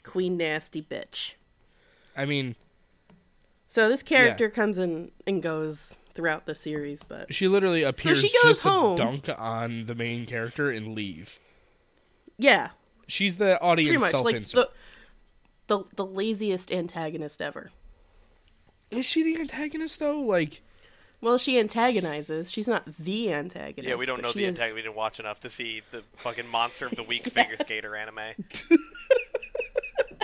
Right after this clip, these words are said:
Speaker 2: I'm waiting for her to surpass her limits and go even further beyond, and then she'll fucking
Speaker 3: <laughs>
Speaker 2: <laughs> she'll, she'll grow a third leg and then figure skate on that too, and <laughs> that, that'll be her fucking special move.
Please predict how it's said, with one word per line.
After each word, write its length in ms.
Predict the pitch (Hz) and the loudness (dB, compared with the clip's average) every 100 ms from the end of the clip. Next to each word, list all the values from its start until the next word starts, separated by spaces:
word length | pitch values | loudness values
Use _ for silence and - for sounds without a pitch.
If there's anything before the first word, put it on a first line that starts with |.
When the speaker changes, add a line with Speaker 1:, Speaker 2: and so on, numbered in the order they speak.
| - - - _ - _ - - - - - - | -12 -12 -16 _ -20 _ -20 -18 -16 -16 -12 0
Speaker 2:
I'm 120 | 240 | 6
waiting 260 | 226 220 220 | 8 8 6
for 180 | 208 190 | 2 2
her 140 | 185 | 4
to 240 | 175 160 | 2 0
surpass 540 | 139 - 139 143 139 - | 0 -2 -2 -2 -2 -4
her 100 | 131 | -6
limits 420 | 120 131 107 - | -4 -6 -8 -12
and 140 | 120 | -12
go 180 | 120 117 | -10 -8
even 220 | 113 120 | -8 -10
further 320 | 110 117 113 107 | -12 -10 -8 -8
beyond, 420 | 110 107 98 98 | -8 -8 -10 -10
and 80 | 95 | -10
then 140 | 101 | -10
she'll 220 | - 110 | -10 -12
fucking 500 | - 110 - 254 240 392 370 320 330 | -10 -10 -4 -4 -2 -2 -2 -2 -2
Speaker 3:
<laughs> 400 | 349 349 359 370 | -2 0 2 2
Speaker 2:
<laughs> 540 | 370 370 381 381 - - | 2 0 2 2 0 0
she'll, 340 | - - 196 247 | 4 2 4 0
she'll 240 | 240 - 226 | 2 2 0
grow 260 | 190 196 190 | 4 4 4
a 60 | |
third 400 | - - 170 160 | 2 2 2 2
leg 340 | 143 139 135 131 | 0 0 0 -4
and 140 | 123 | -4
then 140 | 127 127 | -6 -6
figure 400 | - 131 127 131 | -4 -4 -2 -6
skate 300 | - 135 131 | 0 2 2
on 200 | 110 117 | 0 -6
that 320 | 113 107 - | -8 -8 -6
too, 280 | 131 120 104 | -2 -2 -4
and 160 | 123 - | -8 0
<laughs> 20 | |
that, 140 | 160 - 294 - | 2 4 4 6
that'll 400 | 262 311 302 - | 4 6 4 2
be 60 | - | 2
her 160 | - - 415 427 427 | -2 0 -4 -6 -6
fucking 360 | - - 120 120 | -8 -12 -12 -14
special 340 | - 127 - 117 | -10 -10 -10 -10
move. 260 | 110 107 | -10 -10